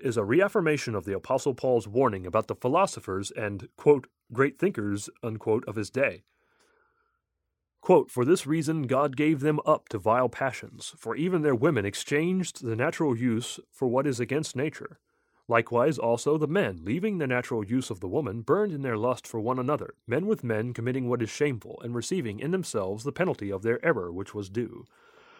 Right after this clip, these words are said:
And even as they did not like to retain God in their knowledge, God gave them over to a debased mind, to do those things which are not fitting." End quote.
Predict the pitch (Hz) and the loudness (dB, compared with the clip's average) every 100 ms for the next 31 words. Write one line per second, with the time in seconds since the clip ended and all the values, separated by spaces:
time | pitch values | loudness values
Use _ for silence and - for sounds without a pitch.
0 | - - - 117 104 160 185 160 123 120 | -20 -20 -8 -6 0 2 4 2 2 2
1 | 113 110 120 127 127 110 98 - 151 147 | 2 2 2 2 0 -2 -4 -2 -2 2
2 | 135 127 127 117 101 110 151 156 143 - | 4 4 2 0 0 4 4 4 0 0
3 | 123 117 170 165 170 143 143 131 127 107 | 0 4 2 4 2 2 4 0 0 -2
4 | 92 90 135 151 - 92 110 82 - - | -2 2 2 2 -4 -4 -4 -4 -16 -20
5 | _ - - 101 156 165 151 127 147 143 | _ -20 -12 0 4 8 6 6 2 2
6 | 147 113 104 98 90 113 135 - 123 90 | 0 -4 -6 -6 0 0 0 -4 -6 -6
7 | 82 _ _ _ _ _ _ 101 95 - | -12 _ _ _ _ _ _ -10 -10 -2
8 | 120 - | -2 -2